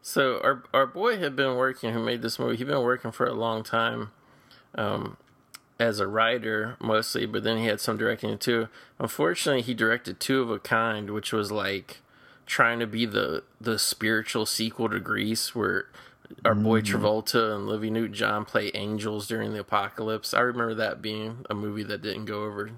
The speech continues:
Speaker 1: too
Speaker 2: That
Speaker 1: well at all.
Speaker 2: sounds fucking incredible.
Speaker 1: <laughs>
Speaker 2: That
Speaker 1: I
Speaker 2: sounds
Speaker 1: know.
Speaker 2: amazing.
Speaker 1: <laughs> But <laughs> it came out, like, nineteen eighty-three. Let me, let me read the, uh,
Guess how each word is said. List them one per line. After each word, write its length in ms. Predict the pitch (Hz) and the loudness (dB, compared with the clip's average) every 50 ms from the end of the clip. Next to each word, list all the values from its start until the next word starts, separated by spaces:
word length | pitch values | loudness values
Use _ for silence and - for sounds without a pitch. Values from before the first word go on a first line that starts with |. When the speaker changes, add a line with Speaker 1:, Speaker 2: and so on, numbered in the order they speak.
| - - | -14 -10
Speaker 1:
too 140 | - - 113 | -4 0 4
Speaker 2:
That 160 | 120 120 131 | 4 6 6
Speaker 1:
well 60 | 165 | 6
at 40 | 175 - | 4 4
all. 40 | |
Speaker 2:
sounds 540 | - - - - 113 107 107 101 104 98 - | 2 0 0 0 0 0 0 0 -2 -4 -6
fucking 500 | - - - - 123 127 127 - 131 120 | -10 -8 -4 -2 0 0 0 0 0 0
incredible. 880 | 107 101 95 - - 104 101 123 160 165 123 98 92 90 87 135 107 - | 0 0 0 0 0 2 2 2 2 2 2 0 -2 -4 -4 -6 -2 0
Speaker 1:
<laughs> 40 | - | 2
Speaker 2:
That 340 | 247 240 - - 196 202 196 - | 2 2 0 0 0 0 2 2
Speaker 1:
I 40 | 196 | 2
Speaker 2:
sounds 200 | - 208 208 190 | 2 4 4 4
Speaker 1:
know. 60 | 180 | 4
Speaker 2:
amazing. 540 | 139 123 123 - 165 208 214 208 - 131 - - - - 240 262 294 - | 4 4 2 2 2 2 0 -2 -2 -2 -4 -4 -2 -2 -2 -2 -2 -4
Speaker 1:
<laughs> 340 | - - - - 269 269 240 | -8 -12 -6 -4 -4 -2 2
But 240 | 233 - - - - - - - - | 4 4 4 2 0 -4 -8 -14 -16
<laughs> 160 | - - - | -12 -6 -4
it 120 | 185 - - | -4 -4 -4
came 360 | 160 - - - 170 143 139 | -4 0 2 2 4 4 2
out, 160 | 135 131 123 | 0 0 0
like, 160 | 127 120 120 120 | 0 0 -2 -2
nineteen 400 | 120 113 120 123 120 135 131 120 | -2 -2 -2 -2 -2 -2 -2 0
eighty-three. 640 | 117 117 117 113 104 - - 123 123 123 120 120 - - - - 226 233 240 240 214 214 - | 0 0 -2 -4 -6 -6 -6 -4 -2 -2 -2 -4 -6 -10 -14 -12 -10 -8 -8 -8 -10 -6 -2
Let 220 | - - 127 131 | 2 2 2 2
me, 200 | 147 160 156 147 | 2 0 -2 -2
let 200 | - - 139 139 | 0 2 2 2
me 120 | 156 160 147 | 2 2 0
read 320 | 135 131 131 127 117 - | 0 0 0 -2 -4 -4
the, 260 | - 120 117 113 113 | -4 -2 -2 0 0
uh, 280 | 104 104 101 98 90 | 0 0 0 -2 -2